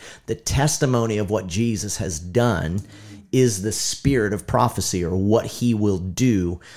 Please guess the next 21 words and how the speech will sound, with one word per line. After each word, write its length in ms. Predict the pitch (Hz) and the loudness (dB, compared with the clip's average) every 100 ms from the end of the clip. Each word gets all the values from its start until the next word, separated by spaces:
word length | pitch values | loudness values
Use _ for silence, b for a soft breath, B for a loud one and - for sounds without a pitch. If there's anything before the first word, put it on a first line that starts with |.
| B B | B B
again. 540 | 104 95 92 117 98 | -4 0 0 0 0
And 120 | 92 | -2
so 320 | 95 120 107 95 B B B | 0 4 4 2 B B B
if 240 | 127 - | 2 4
you're 160 | 139 170 | 4 6
listening 540 | 135 143 - 131 107 | 6 6 4 2 2
to 100 | 107 | 0
this 320 | 90 101 - | 0 0 2
right 220 | 101 95 | 2 2
now, 220 | - 98 92 | 2 0 0
be 360 | 85 - 135 | 0 4 6
encouraged. 920 | 165 113 - - 110 113 87 82 - - | 6 4 0 2 4 4 2 -2 -4 2
Be 140 | 143 | 4
encouraged 580 | 165 139 139 147 117 82 | 4 2 4 4 2 2
that 200 | 110 - | 2 4
you 180 | 107 143 | 4 4
didn't 200 | 202 208 | 4 4
get 140 | 196 | 6
into 200 | 202 185 | 8 6
debt 320 | 160 165 160 - | 6 6 4 4
overnight, 800 | 151 143 135 131 127 156 202 | 4 4 2 4 4 4 0